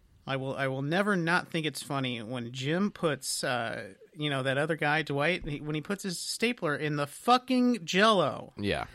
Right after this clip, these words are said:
Speaker 1: I lose my fucking mind every goddamn time it happens. I know it's gonna happen as soon as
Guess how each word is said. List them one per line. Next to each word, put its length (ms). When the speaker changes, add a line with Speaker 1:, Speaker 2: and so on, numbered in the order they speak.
Speaker 1:
I 160
lose 420
my 180
fucking 600
mind 480
every 300
goddamn 560
time 320
it 80
happens. 420
I 120
know 260
it's 120
gonna 260
happen 360
as 100
soon 200
as 180